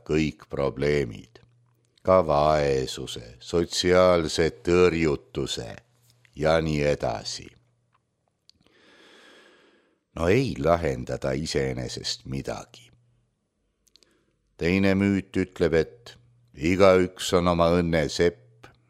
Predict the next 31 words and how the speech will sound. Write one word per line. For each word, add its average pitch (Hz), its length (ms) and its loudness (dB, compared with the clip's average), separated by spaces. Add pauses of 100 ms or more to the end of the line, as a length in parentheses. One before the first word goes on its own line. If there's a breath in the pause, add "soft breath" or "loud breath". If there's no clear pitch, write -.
(240)
ja 80 240 0
kõigil 110 480 2
on 87 160 0
võrdsed 82 640 0
võimalused 82 720 0
saada 78 500 0
rikkaks - 680 -8
ja 69 160 -2
edukaks. - 960 -8 (1040 soft breath)
Ja 85 140 4
kui 113 260 4
inimene 107 420 2
on 104 180 4
vaene 92 500 4
ja 87 180 4
õnnetu, 90 520 0
siis 80 240 -4
ainult 80 360 0
sellepärast, 85 840 0
et 76 160 -4
ta 76 120 2
pole 78 280 0
olnud 76 440 0
nii 95 300 -2
tubli 90 480 -2
ja 73 140 2
töökas, 76 840 -2
kui 65 180 -10
seda 76 280 -2
on 71 240 -2
olnud 69 540 -6